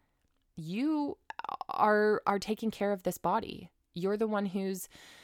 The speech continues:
choosing to or not to start a business. You're the one who's choosing to be in a relationship. You're the, you,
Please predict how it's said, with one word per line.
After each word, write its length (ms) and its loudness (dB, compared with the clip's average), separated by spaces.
choosing 520 0
to 400 0
or 100 2
not 260 2
to 140 -4
start 240 0
a 40 0
business. 500 0
You're 100 2
the 100 2
one 160 2
who's 200 0
choosing 320 -2
to 60 0
be 120 -2
in 100 2
a 60 2
relationship. 580 4
You're 120 4
the, 200 -2
you, 640 2